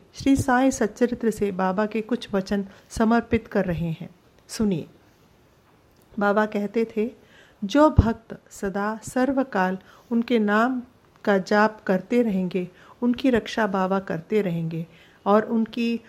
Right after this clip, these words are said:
हर समस्या का हल भी बताएंगे।" ओम साई राम। साल दो हज़ार तीन में उड़िया टेलीविजन के धारावाहिक शिरडी साई के कुछ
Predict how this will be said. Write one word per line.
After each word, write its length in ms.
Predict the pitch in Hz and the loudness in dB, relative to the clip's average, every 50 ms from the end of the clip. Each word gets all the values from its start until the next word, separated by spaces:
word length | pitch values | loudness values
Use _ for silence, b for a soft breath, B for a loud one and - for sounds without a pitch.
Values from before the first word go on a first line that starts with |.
| B B - | B B 2
हर 180 | - 285 294 277 | 4 4 4 4
समस्या 540 | - - 240 214 214 208 208 - 214 208 | 2 0 2 2 0 0 0 0 0 0
का 160 | 214 214 214 202 | 0 0 0 0
हल 280 | 185 175 190 190 196 | 0 0 0 2 4
भी 100 | 196 202 | 4 2
बताएंगे।" 680 | 196 196 - - - 170 170 170 170 165 - - 156 - _ _ _ _ _ _ _ _ _ _ _ - | 2 0 -4 -6 -6 -6 -4 -4 -6 -6 -8 -10 -14 -16 _ _ _ _ _ _ _ _ _ _ _ 4
ओम 220 | 226 233 247 247 | 4 4 4 4
साई 260 | 240 - - 156 151 | 2 -2 -4 -4 -4
राम। 160 | 160 156 - - - _ b b b b b b b b b b b b b b | -4 -4 -4 -6 -10 _ b b b b b b b b b b b b b b
साल 400 | - - - 247 247 247 247 247 | -16 0 4 6 6 6 6 4
दो 200 | 220 214 247 262 | 4 4 6 6
हज़ार 380 | 277 277 302 277 277 294 294 294 | 6 4 4 2 2 2 2 0
तीन 260 | 285 - 240 220 220 | -2 -4 -4 -2 -2
में 260 | 220 214 196 175 190 196 - _ _ - | -2 -2 -4 -4 -6 -10 -14 _ _ -4
उड़िया 280 | 214 214 202 226 233 226 | -2 0 2 2 2 2
टेलीविजन 600 | 220 226 214 202 208 202 214 202 - 233 220 220 | 2 0 0 2 2 2 0 0 0 -2 -4 -4
के 240 | 214 - 196 202 220 220 - | -2 -2 -2 -2 -2 -4 -8
धारावाहिक 680 | 190 175 180 185 185 202 202 208 208 196 185 233 240 b b b b b _ | -8 -4 -4 -2 0 0 2 2 0 0 -2 -4 -6 b b b b b _
शिरडी 460 | - - - 262 247 277 254 302 311 | -10 -2 0 0 2 2 2 2 2
साई 460 | 285 - - 202 180 185 190 190 - b b b b b - | 0 0 0 0 0 2 0 -2 -4 b b b b b -6
के 120 | - 247 | -6 -6
कुछ 380 | 240 - - 302 294 294 - | -6 -2 -2 -2 0 0 -4